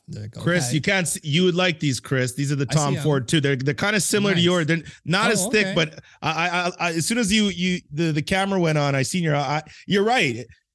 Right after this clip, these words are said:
Speaker 2: Your eyeglasses, I was like, "Oh, I really like those." I
Speaker 1: Yeah.
Speaker 2: re-, I'm, I'm digging
Speaker 1: Right?
Speaker 2: those, man. And they got personality, but continue,
Speaker 1: Yeah.
Speaker 2: sorry.
Speaker 1: Yeah, so I'm like, "Show me the largest frames that you have." And, and she brought 'em out. I'm like, "No,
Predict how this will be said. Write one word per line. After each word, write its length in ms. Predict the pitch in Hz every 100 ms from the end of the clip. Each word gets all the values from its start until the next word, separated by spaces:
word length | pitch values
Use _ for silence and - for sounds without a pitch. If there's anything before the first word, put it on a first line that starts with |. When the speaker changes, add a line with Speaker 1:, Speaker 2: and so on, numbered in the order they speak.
| -
Speaker 2:
Your 160 | 151
eyeglasses, 640 | 156 196 180 156 131 127 117
I 60 |
was 100 | 110
like, 140 | 113 98
"Oh, 280 | 135 208 107
I 80 | 98
really 220 | 131 139
like 240 | 107 156 -
those." 320 | 87 131 180
I 60 | 285
Speaker 1:
Yeah. 120 | 120
Speaker 2:
re-, 60 | 139
I'm, 200 | 123 135
I'm 200 | 143 131
digging 260 | 156 190 143
Speaker 1:
Right? 60 |
Speaker 2:
those, 240 | 113 101 101
man. 180 | 113 123
And 140 | 196
they 40 |
got 180 | 220 285
personality, 720 | - 233 175 147 143 117 101 - _
but 180 | 151 139 120
continue, 380 | - 233 165 117
Speaker 1:
Yeah. 40 |
Speaker 2:
sorry. 360 | 107 123 110 95 -
Speaker 1:
Yeah, 200 | - 262
so 180 | 185 202
I'm 140 | 180 208
like, 200 | 175 -
"Show 240 | - 185
me 140 | 226
the 80 | 240
largest 500 | 175 139 147 160 160
frames 340 | - 135 139 131
that 120 | 139
you 60 | 135
have." 360 | 170 220 156
And, 260 | 123 117 110 - _ _ -
and 120 | 113
she 120 | -
brought 240 | 117 113 113
'em 120 | 113
out. 160 | 113
I'm 80 | 131
like, 220 | 127 117
"No, 400 | 123 120 120 107